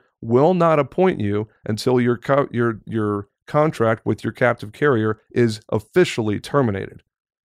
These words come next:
They won't appoint you until you're done with whatever your captive carrier was before. First Connect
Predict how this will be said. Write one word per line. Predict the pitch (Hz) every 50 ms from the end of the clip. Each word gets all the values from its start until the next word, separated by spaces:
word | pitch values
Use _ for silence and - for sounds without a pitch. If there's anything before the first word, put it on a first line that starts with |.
| - -
They | 101 120 143
won't | 135 127 139 147 147
appoint | 127 - - 175 196 175
you | - 117 117 117
until | 117 107 - 127
you're | 117 110 110
done | 107 95 127 139 135 117 110 110
with | 110 104 -
whatever | - 110 110 117 117 107
your | 107 107
captive | 98 - 123 123 127 123 - 101
carrier | - - 101 104 101 101
was | 101 104 104 92
before. | 92 95 - - 151 117 - - - _ _ _ _ _ _ _ _ _
First | - 113 127 143 - -
Connect | 147 135 139 156 180 175 -